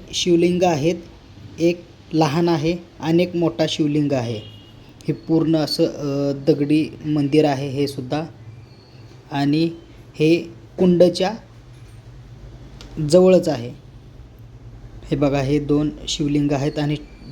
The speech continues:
छोटासा, अ, नंदी आहे. इथे सुद्धा त्या काळात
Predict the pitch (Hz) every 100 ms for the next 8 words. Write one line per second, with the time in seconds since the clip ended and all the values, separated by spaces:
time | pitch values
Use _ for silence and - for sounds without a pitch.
0 | - - 147 139 147 156 - 151 143 143
1 | 151 139 147 147 127 147 147 - - -
2 | - - - - - - - - - -
3 | - - - - - 151 147 160 - 156
4 | 160 160 160 160 151 151 156